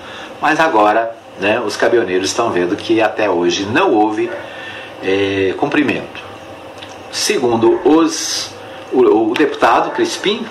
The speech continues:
né, o a-, o apoio de quatrocentos reais para os caminhoneiros é uma esmola que não dá pra nada, não dá pra, imagina, um tanque de combustível de um caminhão,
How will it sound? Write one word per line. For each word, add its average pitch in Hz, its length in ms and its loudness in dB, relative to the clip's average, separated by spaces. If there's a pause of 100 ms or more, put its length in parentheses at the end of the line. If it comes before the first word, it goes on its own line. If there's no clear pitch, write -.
né, 170 300 2 (500)
o 151 560 4
a-, 139 280 2
o 113 100 2
apoio 135 480 2
de 98 100 -4
quatrocentos 151 540 2
reais 107 540 2
para 147 200 2
os 143 60 -2
caminhoneiros 147 560 0
é 147 100 0
uma 160 220 0
esmola 127 640 2
que 139 80 -10
não 151 180 0
dá 113 160 4
pra 143 160 2
nada, 98 360 -2
não 151 120 -4
dá 113 180 4
pra, 127 520 2
imagina, 101 500 0
um 110 60 -4
tanque - 320 2
de 113 140 -2
combustível 98 640 2
de 90 80 2
um 120 80 2
caminhão, 98 600 2